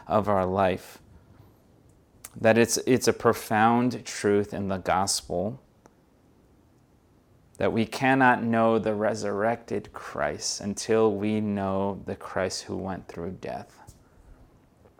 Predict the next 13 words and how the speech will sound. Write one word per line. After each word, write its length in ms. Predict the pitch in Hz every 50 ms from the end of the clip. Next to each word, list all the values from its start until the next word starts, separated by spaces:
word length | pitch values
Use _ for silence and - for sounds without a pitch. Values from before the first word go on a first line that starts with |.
| - _ _ _ _ _ _ - -
There's 180 | - 104 92 101
no 180 | 110 110 117 117
resurrected, 960 | 113 110 107 107 110 104 107 107 104 104 104 107 107 - - - 107 104 92 - _ _ _ _ _ - - _ _ _ -
glorified 760 | - 104 107 104 113 117 110 110 - - 104 104 104 98 90
Jesus 680 | 98 95 101 98 92 - 90 95 101 92 - - - - - _ _ _ _ _ _ _ _ _ _ _ _ _ _ _ -
without 320 | 95 - 113 110 110 -
the 80 | 113 110
cross 960 | - - - - 104 104 101 101 95 85 - - - - - - - - - - _ _ _ _ _ _ _ _ _ _ _ _ _ _ _ _ _
that 140 | - 98 92
made 320 | 92 101 110 110 110 104
him 260 | 101 - - 98 95 90
our 200 | - 98 92 92
righteousness, 840 | 92 98 98 104 - - - 50 - - - - - - - -